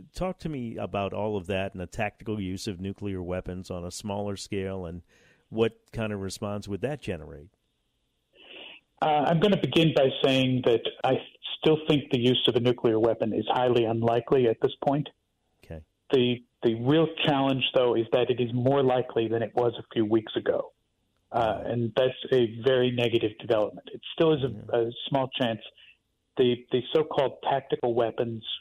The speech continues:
Speaker 2: which would be smaller weapons, roughly less powerful than the bomb that destroyed Hiroshima. Uh, you know,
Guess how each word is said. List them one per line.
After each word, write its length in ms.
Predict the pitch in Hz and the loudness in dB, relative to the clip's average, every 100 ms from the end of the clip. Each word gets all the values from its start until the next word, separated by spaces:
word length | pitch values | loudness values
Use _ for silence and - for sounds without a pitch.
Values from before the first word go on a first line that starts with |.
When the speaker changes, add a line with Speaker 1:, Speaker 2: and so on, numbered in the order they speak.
| - | -4
Speaker 2:
which 180 | 120 - | -6 -2
would 140 | 123 - | -6 -4
be 60 | 113 - | -8 -6
smaller 300 | 143 131 135 123 123 | -2 0 0 2 0
weapons, 360 | - 120 110 - _ _ _ _ _ _ - 131 143 | 0 -6 -6 -14 _ _ _ _ _ _ -6 0 2
roughly 420 | 151 - 151 127 120 | 0 0 2 4 2
less 400 | 117 117 131 131 - - 131 | 2 0 2 0 -4 -4 -2
powerful 380 | 120 120 - 117 113 | 0 0 -2 -4 -2
than 100 | 113 | -8
the 60 | - | -4
bomb 180 | 117 117 110 | -2 -2 -6
that 120 | - - | -8 -6
destroyed 340 | - 117 107 | 0 0 0
Hiroshima. 520 | - 107 - 117 104 104 - _ _ _ - - _ _ _ - | 0 0 0 -4 -6 -10 -14 _ _ _ -20 -20 _ _ _ -6
Uh, 320 | 123 110 104 107 _ _ _ _ | -2 0 -2 -6 _ _ _ _
you 80 | 135 | 2
know, 100 | 120 | 2